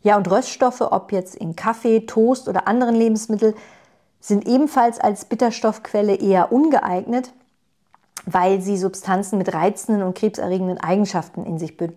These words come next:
bündeln. Äh, wie jetzt zum Beispiel mal Acrylamid, äh, verzuckerte Proteine wie die Advanced Glycation End Products, auch ages bezeichnet,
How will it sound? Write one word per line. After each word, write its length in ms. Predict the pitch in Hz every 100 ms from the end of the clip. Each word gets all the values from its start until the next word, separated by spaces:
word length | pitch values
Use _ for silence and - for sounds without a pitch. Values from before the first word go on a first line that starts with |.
| _
bündeln. 540 | - 170 175 156 156 165 - - _ _ _ 180
Äh, 260 | 165 160
wie 80 | 165
jetzt 240 | 170 170
zum 120 | - 170
Beispiel 360 | 165 - 175
mal 240 | 170 156 -
Acrylamid, 840 | - - 196 180 202 214 - -
äh, 420 | 175 170 180 180
verzuckerte 560 | 175 175 - 214 196 190
Proteine 680 | - 196 - - 226 226 202
wie 100 | 185
die 180 | 180 - - -
Advanced 500 | 190 170 180 185 185
Glycation 540 | 180 170 196 190 190 -
End 180 | 220
Products, 560 | 226 202 202 - - - - - - _
auch 200 | - 175
ages 420 | - 196 202 214
bezeichnet, 680 | - 196 - 196 190 196 190